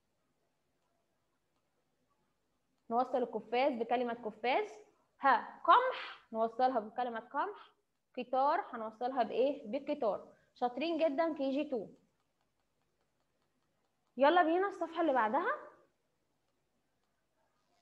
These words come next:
عندنا ده، ده كي جي تو الواجب، مش هنحلوه مع بعض دلوقتي، هنحلوه مع بعض بعد انتوا ما تحلوه السيشن الجاي ان شاء الله.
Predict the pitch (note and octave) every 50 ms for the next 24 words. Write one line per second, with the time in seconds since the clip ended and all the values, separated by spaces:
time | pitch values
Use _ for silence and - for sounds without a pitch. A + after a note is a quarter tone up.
0 | _ _ _ C#5 _ _ _ _ _ _ _ _ _ _ D#5 D#5+ - - - _
1 | _ - _ _ _ _ - B3+ C#4 C4 E4+ G#4 A4 G#4 D4+ G4+ G#4+ G#4+ G#4+ -
2 | - C#4 F4 G4 G4 F4 E4+ E4+ F4+ - D4+ D#4+ F4+ - - C4+ B3+ B3 A3+ F#3+
3 | F#3 F#3+ F3 G#3 C4 C#4+ D4+ E4+ E4 - E4 E4 G#4 G#4 F4+ C4+ E4+ F#4 E4+ E4
4 | C#4 C#4 D4+ E4+ F4 G#4 G4 E4+ - C#4+ C4 D4+ E4 E4 C#4 B3+ A#3 D#4 F4+ G#4
5 | F#4 D#4+ D4+ C#4+ C#4+ C#4+ D4+ D#4 D4 F4 D#4+ C4+ C4+ C4+ C4+ B3+ B3+ D#4+ G4 G#4
6 | - A#3 B3 A#3+ - D#4 D4+ E4 D4 B3+ A3 B3+ C#4 C#4+ C#4+ C#4 C4+ - - A3+
7 | G3+ F#3 F3